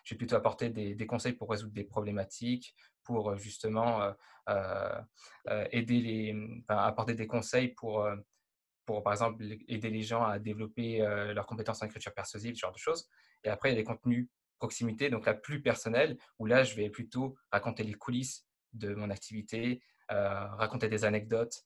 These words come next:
et cetera, qui vont me permettre de créer un lien plus profond avec mon audience. Et finalement, ces trois, euh,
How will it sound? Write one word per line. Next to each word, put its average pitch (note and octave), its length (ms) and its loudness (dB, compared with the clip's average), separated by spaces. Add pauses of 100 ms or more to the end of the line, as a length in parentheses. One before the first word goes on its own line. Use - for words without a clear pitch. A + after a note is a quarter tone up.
(200)
et G#2+ 80 -10
cetera, A#2+ 520 6
qui A2 100 -6
vont A2 140 2
me G#2+ 80 -2
permettre A#2+ 280 6
de G#2+ 60 0
créer A#2 280 2
un A2 100 4
lien C3 420 4
plus C3 220 -6
profond B2 500 0
avec G#2+ 340 2
mon A2 100 -2
audience. A#2+ 460 2 (320)
Et G2+ 220 -2
finalement, A2 400 2
ces G#2 340 -4 (400)
trois, C3 460 6 (200)
euh, G2+ 380 4